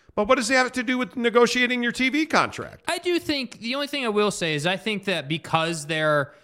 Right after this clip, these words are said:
Speaker 2: like, when we compare the Pac-twelve and the Big twelve, the only thing I, I would say is from a reli-, like, a long-term reliability standpoint, because you can say, "Hey,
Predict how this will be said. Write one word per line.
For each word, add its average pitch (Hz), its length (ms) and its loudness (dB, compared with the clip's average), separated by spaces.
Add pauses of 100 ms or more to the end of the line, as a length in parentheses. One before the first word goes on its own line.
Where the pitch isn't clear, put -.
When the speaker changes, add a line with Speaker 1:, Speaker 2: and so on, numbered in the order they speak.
(140)
Speaker 2:
like, 196 180 0
when 214 80 -4
we 277 100 -2
compare 254 260 0
the 180 80 0
Pac-twelve 180 500 -2
and 147 80 -2
the 120 40 -2
Big 131 220 -4
twelve, 180 320 2 (240)
the 220 160 0
only 269 340 0
thing 240 260 -6
I, 214 200 0
I 190 140 2
would 202 180 -2
say 214 280 0
is 180 100 -2
from 196 160 -2
a 170 100 2
reli-, 160 580 -2
like, - 180 -2
a 156 40 0
long-term 185 720 -2
reliability 147 680 -2
standpoint, 98 640 -6 (460)
because 220 560 0
you 254 140 -4
can 220 240 -4
say, 123 720 -4 (400)
"Hey, 156 580 -2